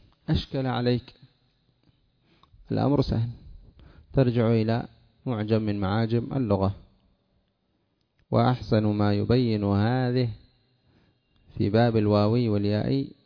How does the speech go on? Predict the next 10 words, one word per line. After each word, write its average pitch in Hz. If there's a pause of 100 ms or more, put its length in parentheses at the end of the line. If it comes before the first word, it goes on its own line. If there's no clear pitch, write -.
(100)
القاموس 101
المحيط. 92 (1900)
القاموس 110 (120)
المحيط 113 (640)
أفضل 110
ما 113
يبين 123 (120)
الواوي 110
من 104
الياء. 90